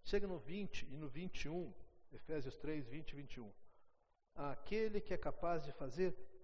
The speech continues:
infinitamente mais do que tudo que pedimos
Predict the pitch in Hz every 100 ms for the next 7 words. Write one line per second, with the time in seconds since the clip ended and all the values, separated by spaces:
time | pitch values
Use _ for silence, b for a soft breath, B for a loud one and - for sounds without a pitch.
0 | - 208 240 277 254 - 190 165 185 240
1 | - 180 139 135 175 226 220 - 139 123
2 | 156 190 190 180 - - - 135 - 131
3 | - 220 208 196 - - 131 110 - 190
4 | 220 214 214 - -